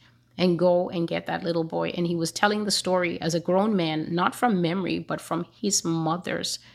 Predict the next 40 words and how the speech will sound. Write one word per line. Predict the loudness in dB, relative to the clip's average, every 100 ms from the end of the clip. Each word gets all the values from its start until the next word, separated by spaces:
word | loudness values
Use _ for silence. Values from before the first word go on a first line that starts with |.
| -20 _ -2
recollection | 2 2 4 2 2 0 -2 -2 -2
of | -4 -2
how | 0 0
she | 0 -2
risked | 0 0 -2
her | -2 -2
life | 0 -4 -6 -16 _ -8
to | 0 2
save | 4 4 2 0 -6 -8
her | -6 -6 -4
infant | -2 -2 -4 -8 -6
child. | -4 0 0 -4 -10 _ _ _ 4
And | 6
then | 6 4
the |
family | 4 6 6 6
had | 2 -2 -2
to | -2 -4 -6 -20 _ _ _ _
wander | 0 6 8 8 6
to | 4
the | 2
next | 2 2 -2
town | 2 4 4
and | 2 2
then | 4
look | 4 6 4 6
among | 6 8 8 8
all | 6 10 12 12 10
the | 6
displaced | 2 0 -2 0 0 2 0 -4 -2
people | 0 0 2 2 2
trying | 2 4 6 4
to | 0
find | 2 2 4 2
one | 2 2
another | 4 4 2 0
before | -2 -2 -2
they | 0
finally | -2 4 4 4 0
found | -2 2 2 2